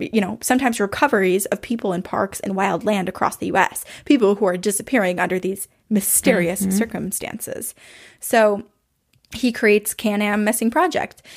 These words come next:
Speaker 1: and he believes that the Park Service does actually know what is happening, or at least has an idea, and that what they don't want to do is to scare people away from visiting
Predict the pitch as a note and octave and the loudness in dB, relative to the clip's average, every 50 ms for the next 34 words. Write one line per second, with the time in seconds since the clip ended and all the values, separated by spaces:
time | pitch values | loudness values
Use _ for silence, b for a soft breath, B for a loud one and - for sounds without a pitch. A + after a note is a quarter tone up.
0 | B B B - A3+ - - D4+ D#4+ - B3 A#3+ B3 C#4 C4 A#3+ A#3 - G#3 G3+ | B B B -2 0 2 2 2 4 4 2 2 2 2 2 0 0 0 -2 -2
1 | G#3 - - G3 G3 - - - G3+ F#3+ G3+ G3+ G3+ G3+ - G3 F#3+ - _ - | -2 -2 -2 -4 -4 -4 -4 -4 -4 -2 0 -2 -2 -2 -4 -6 -10 -12 _ 2
2 | G3+ G3+ G#3 A#3 C4 C4 A#3 A#3 - - F3 F3 - - - F#3 E3+ F3 F3 E3+ | 4 4 6 6 4 4 2 0 -2 -2 -2 -2 -2 -4 -6 -4 -4 -4 -4 -4
3 | E3+ F3+ F3 - G3+ G3 G3 G3+ - - G3+ A3 G#3+ G#3+ G#3+ - - - - - | -4 -4 -4 -4 -2 -2 0 0 0 2 2 2 2 0 -2 -6 -6 -6 -6 -10
4 | - - F#2+ - - B3+ - b b b b b b b b - A3+ A3 G3+ B3 | -10 -8 -6 -4 -4 -6 -6 b b b b b b b b 2 4 4 6 6
5 | C#4 C#4 - C#4 B3 A#3 A3+ G3+ - - F#3+ E3+ F3+ - - G3+ G3 - - - | 4 2 2 0 0 2 2 0 0 0 -2 -2 -4 -4 -2 -2 -2 -2 -2 -4
6 | - - A3 b b b b b b b b b b b - A3 G#3 G#3 G#3 G3 | -6 -8 -10 b b b b b b b b b b b 2 2 4 4 4 2
7 | F#3+ F#3 F3 - - - - - _ _ - A3 G#3+ A3 A3 G#3+ G#3+ - G#3 G3+ | 2 0 0 -2 -4 -8 -8 -10 _ _ -12 -6 0 2 2 2 2 2 2 2
8 | G3 G3 F#3 F3+ F3 E3+ - - - - - _ _ - B3 E4+ F#4+ - F#3+ F#3 | 2 2 0 0 -2 -2 -6 -8 -14 -20 -20 _ _ 2 2 2 2 0 0 0
9 | - - - - G#3+ G#3 F#3 E3+ D3+ F3+ F#3 G#3 G#3+ - - - G3+ G3 G3 G3 | 0 0 -2 -2 -2 0 0 0 2 2 2 0 0 -2 0 0 2 2 2 0
10 | F#3+ G3 - - - - G3+ F#3 F3+ F3 - G3 G3 - - - - - - A#3+ | 0 -2 -6 -6 -4 -2 0 0 0 0 0 -2 -4 -4 -4 -4 -4 0 2 4
11 | G#3+ G#3 G#3 G#3 - G#3 F#3+ - F#3 F3 E3 E3+ E3+ G#3 A3 - _ _ _ - | 4 4 4 2 -2 -6 -4 -4 -4 -4 -2 -2 -4 -4 -8 -12 _ _ _ -2
12 | G#3 G#3 G3+ F3+ E3 - - G3 F#3 F#3+ G3+ F#3+ G3 - - D#3+ E3 F3 E3+ | -2 2 2 2 2 0 -2 -6 -6 -4 -4 -4 -4 -4 -4 -4 -6 -6 -8